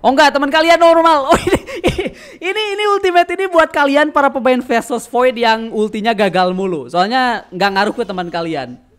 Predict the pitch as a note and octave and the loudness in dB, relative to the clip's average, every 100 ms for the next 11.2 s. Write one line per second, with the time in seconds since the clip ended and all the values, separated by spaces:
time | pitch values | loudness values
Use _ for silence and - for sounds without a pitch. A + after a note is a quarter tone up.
0 | _ D3+ D#3 - D3+ C3+ A3 D#4+ A4 - | _ -6 -6 -4 -4 -2 -2 -2 -2 -8
1 | _ _ _ _ D4 G4 G#4+ D4 B3+ B3 | _ _ _ _ -2 0 0 2 0 0
2 | A3+ C5+ C5 - G3+ C#3+ A#2 _ _ _ | -2 -2 -2 -6 -4 -6 -8 _ _ _
3 | _ _ _ _ - B3+ B3 D4+ D4+ A3 | _ _ _ _ -6 -4 -4 -2 -2 -2
4 | F#3 F#3 F3 F3+ E3+ E3+ F3 E3+ E3+ E3+ | -2 0 0 -2 -2 -2 -2 -4 -4 -6
5 | E3 E3 D#3+ D#3 D3+ D#3 D#3 C#3 A#2+ - | -6 -6 -4 -4 -4 -4 -4 -8 -10 -18
6 | - F3 A#3 A#3+ A3+ A3 G#3+ A#3+ F#3+ - | -12 -10 -8 -8 -6 -4 -4 -4 -4 -6
7 | - _ _ _ _ _ _ _ _ _ | -8 _ _ _ _ _ _ _ _ _
8 | F#3 G3+ G#3+ C#4+ C#4 C#4+ E4 A#3 A#3 A3 | -6 -2 2 2 2 0 0 -2 -4 -2
9 | G#3 G3+ G3+ G3+ - - F3+ - - C#3 | -2 0 0 -4 -8 -8 -6 -6 -6 -8
10 | - _ _ _ E3 D3+ D#3 D#3 D#3+ D3 | -8 _ _ _ -12 -10 -8 -6 -6 -6
11 | C#3 B2+ | -8 -12